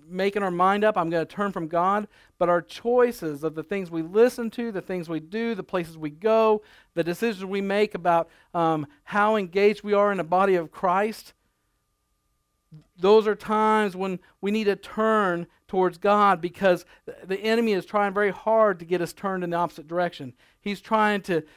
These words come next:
to get our attention. We need to turn and allow God's voice and God's word to drown out the voices of this world,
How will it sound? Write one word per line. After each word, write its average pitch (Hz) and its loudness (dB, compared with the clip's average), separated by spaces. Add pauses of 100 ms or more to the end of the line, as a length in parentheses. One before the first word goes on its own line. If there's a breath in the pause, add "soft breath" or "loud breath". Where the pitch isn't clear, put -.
(200 soft breath)
to 175 2
get 190 4
our 196 4
attention. 156 -6 (760)
We 175 -2
need 220 0
to 202 2
turn 226 0
and 185 -4
allow 190 2
God's 190 0
voice 196 0
and 170 -6 (220 soft breath)
God's 180 4
word 196 2
to 151 -16
drown 180 -2
out 185 -2
the 175 -8
voices 170 -4
of 160 -2
this 156 -6
world, 175 -2